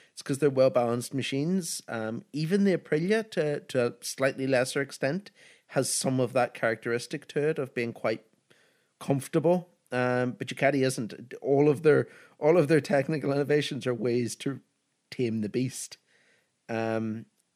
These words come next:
I, and I think what they've got right now is probably a rider package that are quite good at that, um, and who are sort of tailored to it. Miller is,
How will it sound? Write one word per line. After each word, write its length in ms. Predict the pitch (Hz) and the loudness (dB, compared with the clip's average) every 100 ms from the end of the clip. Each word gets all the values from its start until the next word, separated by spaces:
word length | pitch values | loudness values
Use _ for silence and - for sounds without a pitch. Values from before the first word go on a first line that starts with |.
| _ | _
I, 140 | - 139 | -6 -4
and 200 | 147 143 | 0 4
I 80 | 143 | 4
think 240 | 143 165 - | 4 -2 0
what 120 | 180 | 0
they've 160 | 165 139 | 2 2
got 180 | 147 139 | 4 4
right 200 | 131 127 | 4 0
now 80 | 127 | 0
is 140 | 123 | -2
probably 360 | - 120 117 117 | -2 -4 -2 -2
a 60 | |
rider 300 | 107 117 123 | 0 2 2
package 480 | 123 135 135 143 131 | 0 -2 -2 -4 -6
that 100 | 127 | -4
are 140 | 117 - _ _ _ _ | -6 -6 _ _ _ _
quite 260 | - 127 - _ | -4 -4 -4 _
good 200 | - 123 | -2 0
at 120 | 127 131 | 0 0
that, 320 | 147 175 - _ _ _ _ _ _ | 0 0 -10 _ _ _ _ _ _
um, 680 | - 113 113 117 110 110 - _ - | -6 -4 -2 -2 -4 -8 -10 _ -8
and 140 | 117 | -4
who 180 | 143 123 | -2 0
are 220 | 117 104 - _ | 0 -2 -10 _
sort 160 | - 117 | -10 -10
of 140 | 101 _ _ _ _ _ _ - | -10 _ _ _ _ _ _ -20
tailored 480 | - 120 127 143 120 - | -8 -2 2 0 -2 -10
to 340 | - - 123 | -10 -4 -2
it. 200 | 160 - - _ _ _ _ | -2 -6 -18 _ _ _ _
Miller 460 | 123 120 123 123 123 | -2 2 4 4 4
is, 520 | 117 113 - - | 2 -2 -8 -12